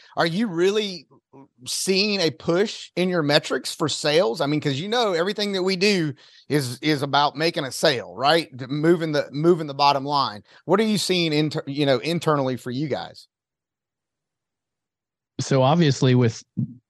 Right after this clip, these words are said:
Speaker 2: the way that everything has kinda gone down over these past three years, right?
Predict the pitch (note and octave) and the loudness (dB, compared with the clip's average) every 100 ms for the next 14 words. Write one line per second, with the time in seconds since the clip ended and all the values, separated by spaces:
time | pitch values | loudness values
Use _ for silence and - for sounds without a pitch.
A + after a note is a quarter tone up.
0 | _ C#3 C3+ C3+ B2 B2 B2+ B2 A#2 A2 | _ 2 4 4 4 4 4 4 4 4
1 | G2+ - C3 B2 A#2+ A2+ A2+ B2 A#2+ G#2 | 0 0 4 4 4 4 4 4 4 2
2 | G2+ - A#2 A2 - A2 G#2 G#2+ F#2 F#2 | 2 2 2 2 2 4 4 4 2 2
3 | G2 F#2+ | 2 2